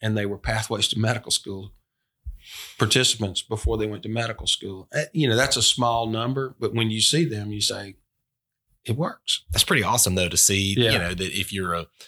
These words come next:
Speaker 2: a young person who has a passion for that and wants to help your community, that there's a way to do that. And that
Speaker 1: Absolutely.
Speaker 2: there are pathways to do that.
Speaker 1: That's right.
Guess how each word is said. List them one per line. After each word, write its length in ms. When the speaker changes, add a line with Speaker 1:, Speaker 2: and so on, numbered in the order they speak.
Speaker 2:
a 60
young 260
person 360
who 140
has 260
a 160
passion 400
for 180
that 240
and 160
wants 240
to 60
help 360
your 400
community, 540
that 140
there's 140
a 60
way 180
to 80
do 240
that. 340
And 80
that 80
Speaker 1:
Absolutely. 260
Speaker 2:
there 80
are 140
pathways 560
to 100
do 120
that. 140
Speaker 1:
That's 220
right. 160